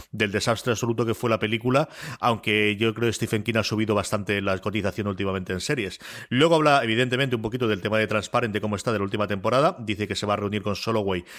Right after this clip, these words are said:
a final de septiembre a ver qué ocurre con la última temporada, que tiene pinta de que se vaya a hacer, y evidentemente sin Tambor, y habla un poquito de todo el tema de investigación. Y luego una cosa que a mí me ha destacado, porque la vivo yo en casa, y es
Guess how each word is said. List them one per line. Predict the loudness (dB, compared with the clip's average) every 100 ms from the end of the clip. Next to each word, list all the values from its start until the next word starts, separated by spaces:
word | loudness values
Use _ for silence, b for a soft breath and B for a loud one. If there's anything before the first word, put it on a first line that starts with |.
| B
a | -6
final | -2 -2
de | -2
septiembre | -4 -2 0 0
a |
ver | -2
qué | -4
ocurre | -4 -2
con | -2
la |
última | -2 -2 -2
temporada, | -2 0 0 0 -2
que | -6
tiene | -4 -4
pinta | -2 -2
de | -2
que | -2
se |
vaya | 0 0
a |
hacer, | 0 -2 B B -4
y | -2
evidentemente | 0 2 0 0 0
sin | -4 -2
Tambor, | -2 0 -2 -2
y | -2
habla | 0
un | -2
poquito | -4 -4 -4
de |
todo | -4 -4
el |
tema | -4 -4
de | -4
investigación. | -4 -4 -2 -2 -4 B B -12 -4
Y | 2
luego | 4 4
una | 4
cosa | 2 0
que | -2
a |
mí | 0 0
me | 0
ha |
destacado, | 0 -2 0 0 0
porque | -2 -2 -4 -4 -6
la | -2 0
vivo | 2 2
yo | 2
en |
casa, | 2 2 2
y | 4
es | 0